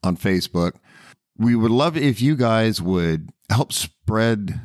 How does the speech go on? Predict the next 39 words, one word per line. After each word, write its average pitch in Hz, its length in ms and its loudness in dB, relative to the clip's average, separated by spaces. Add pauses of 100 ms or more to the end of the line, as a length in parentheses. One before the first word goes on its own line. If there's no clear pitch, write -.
(200)
the 95 180 -2
seed 107 500 2
that 82 160 -2
Glenn 98 300 0
and 92 120 0
Susan 92 360 0
have 82 80 0
sown 95 380 0
today. 90 360 0
If 90 140 -2
you 127 120 0
would 147 100 -2
just 120 160 -2
like 95 540 0
and 78 160 -4
share 107 380 2
and 78 140 -2
comment 107 500 0
on 85 160 2
this 87 140 0
podcast, 92 760 -2
share 135 220 0
it - 80 -6
with - 140 -6
your 127 80 0
friends 104 380 0
across 92 440 -2
your 123 140 2
social 71 420 -2
media, 67 420 -2
and 80 160 0
we 104 100 2
can 95 180 -4
reach 85 300 -2
more 98 380 2
and 104 80 2
more 95 180 2
people, 85 500 -2 (140)
all 104 420 2